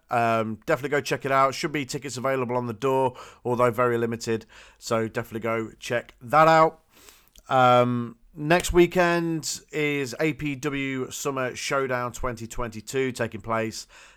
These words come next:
at Dawley Town Hall in Telford. I will be there, uh, doing commentary. Very much looking forward to it. Go to A P W pro wrestling dot com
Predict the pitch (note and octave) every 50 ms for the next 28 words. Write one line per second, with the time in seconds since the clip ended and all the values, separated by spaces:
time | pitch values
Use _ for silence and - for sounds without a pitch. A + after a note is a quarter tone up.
0 | _ _ - A#2+ A#2 A2+ - - - - A#2 B2+ B2+ A#2+ A#2 A#2 A#2+ - A#2+ A#2
1 | A#2 A#2+ A#2+ A#2+ A#2 A2+ A2+ A2 G#2+ - - - D3+ D3+ D3 - - D#3 D3+ D#3
2 | - - A#2+ A#2+ A#2 A2+ A2 G2+ - D#3 D#3+ D#3 D#3 C#3+ D3+ D3 D3 D3+ D3+ C#3
3 | - - - - - - _ - - G2 G#2 G#2+ G#2 - B2 A#2 A#2 A2+ - B2+
4 | C3 C3 B2+ A#2 - C3+ B2 B2 B2+ B2+ A#2+ A2+ G#2 G2+ D3 D3+ D3+ C#3 B2 A2+
5 | - - G#2+ A2 A2 - - A2+ A2 A2 A2 - - A2+ A2 G#2+ G#2+ A#2 A2+ A2+
6 | - A2+ G#2+ - C3+ C#3 C3+ B2+ C3 C3+ C3 A#2+ B2 B2+ A#2 B2 A#2+ A#2 A#2 -
7 | C3 A#2+ A2+ A#2+ A#2 - - A#2+ A#2 A2+ G#2 G#2 A#2+ G#2+ - - - - D3+ D3+
8 | D3 C#3+ C#3 C3 A#2+